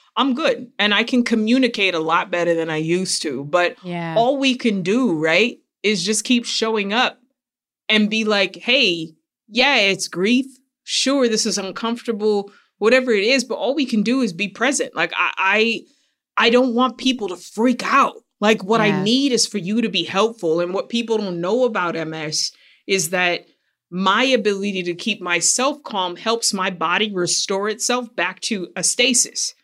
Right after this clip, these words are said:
Speaker 2: Yeah.
Speaker 1: So if you're amped and then I'm worrying about you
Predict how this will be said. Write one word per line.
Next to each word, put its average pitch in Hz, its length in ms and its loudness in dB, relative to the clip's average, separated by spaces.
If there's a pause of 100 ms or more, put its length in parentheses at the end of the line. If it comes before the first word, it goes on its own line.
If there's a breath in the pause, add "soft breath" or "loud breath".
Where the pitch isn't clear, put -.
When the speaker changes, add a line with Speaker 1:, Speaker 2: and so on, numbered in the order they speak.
(140)
Speaker 2:
Yeah. 143 320 -10
Speaker 1:
So 202 500 2
if 220 240 2
you're 233 380 2
amped 180 480 0
and 185 140 0
then 208 160 2
I'm 254 260 0
worrying 277 420 2
about 180 440 -2
you 202 460 0